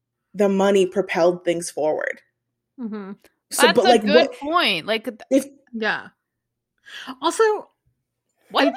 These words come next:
Speaker 3: these
Speaker 2: like,
Speaker 3: changes? Like, who
Speaker 2: is this, this musical is supposed to be a, about gentrification, right?
Speaker 3: I
Speaker 1: Yes,
Speaker 3: thought so.
Speaker 1: but it's about, it's very much about gentrification, but it is less about,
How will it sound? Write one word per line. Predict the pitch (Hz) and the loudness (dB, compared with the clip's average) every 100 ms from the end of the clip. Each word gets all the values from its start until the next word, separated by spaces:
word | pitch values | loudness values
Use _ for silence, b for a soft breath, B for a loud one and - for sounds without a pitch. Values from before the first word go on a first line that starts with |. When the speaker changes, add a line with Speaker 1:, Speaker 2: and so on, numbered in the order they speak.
| - | -6
Speaker 3:
these | - 359 | -6 0
Speaker 2:
like, | 311 330 | 0 0
Speaker 3:
changes? | 175 - - | -6 -16 -6
Like, | 233 240 | -4 -2
who | 294 | -4
Speaker 2:
is | 302 | -2
this, | 415 494 - - _ | -2 -2 -6 -16 _
this | 233 370 392 | -4 -2 2
musical | 381 381 427 381 | 2 2 0 -2
is | - | 0
supposed | 294 240 208 208 | -6 -2 -4 -2
to | 208 | -4
be | 196 | -4
a, | 180 185 _ - | -4 -10 _ -10
about | 214 196 190 - _ | -6 -4 -4 -8 _
gentrification, | - 175 180 175 - 175 175 180 | -10 -8 -10 -10 -10 -10 -12 -12
right? | 208 320 359 - _ B B B B | -10 -10 -12 -16 _ B B B B
Speaker 3:
I | 202 | -6
Speaker 1:
Yes, | 214 185 - 170 | -2 -2 -2 -8
Speaker 3:
thought | |
so. | 160 233 196 - _ | -8 -10 -20 -20 _
Speaker 1:
but | 262 311 208 175 170 - _ | 2 4 4 2 0 -16 _
it's | 226 226 | -8 -2
about, | 226 240 233 277 | 0 2 2 0
it's | 220 | -2
very | 226 269 | -2 -2
much | 330 339 | -2 -2
about | 269 - | -2 -2
gentrification, | 196 - 196 185 175 175 151 160 b b b | -6 -8 -10 -4 -4 -4 -10 -10 b b b
but | - 220 | -4 -2
it | 240 | 0
is | 247 226 - - | -2 -2 -6 -4
less | 233 233 262 330 | 0 0 0 -2
about, | 220 208 190 190 185 - - | 0 0 4 4 4 0 -10